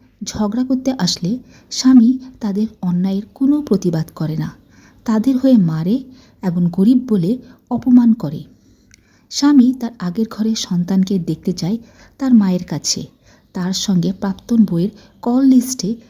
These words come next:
রিসিভ ডায়াল কল দেখেছি এবং মেসেজও দেখেছি,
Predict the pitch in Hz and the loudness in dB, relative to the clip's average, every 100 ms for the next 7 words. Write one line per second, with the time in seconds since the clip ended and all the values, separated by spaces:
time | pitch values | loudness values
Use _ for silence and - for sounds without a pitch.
0 | _ 233 247 - 277 262 175 180 185 190 | _ 0 0 0 -6 -4 -4 -4 -4 -4
1 | 180 160 - - - - - - - 165 | -4 -4 -8 -6 -6 -8 -20 -20 -10 0
2 | 170 160 165 175 240 247 185 - 175 - | 2 2 0 0 2 2 2 -2 -6 -6
3 | - | -6